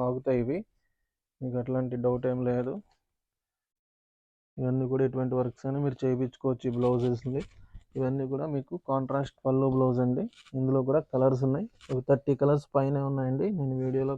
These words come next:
కొన్ని కలర్స్ అయితే చూపిస్తున్నాను. ఇవన్నీ కూడా పిక్స్ తీసి ఉంటాయండి మా దగ్గర. ఎవరికైనా అర్థం కాకపోతే పిక్స్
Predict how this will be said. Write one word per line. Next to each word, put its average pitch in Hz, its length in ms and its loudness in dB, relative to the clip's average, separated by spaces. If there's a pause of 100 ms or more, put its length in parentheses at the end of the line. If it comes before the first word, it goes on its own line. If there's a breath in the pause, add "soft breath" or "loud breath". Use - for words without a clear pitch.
కొన్ని 135 220 -6
కలర్స్ 131 300 -6
అయితే 139 220 -10
చూపిస్తున్నాను. 131 560 -6 (1160)
ఇవన్నీ 127 320 0
కూడా 151 120 2 (100)
పిక్స్ - 280 -4
తీసి 147 260 4
ఉంటాయండి 139 420 4
మా 127 140 6
దగ్గర. 123 220 2 (220)
ఎవరికైనా 127 400 -2 (320)
అర్థం 127 240 -4 (100)
కాకపోతే 139 400 -4 (140)
పిక్స్ - 240 -14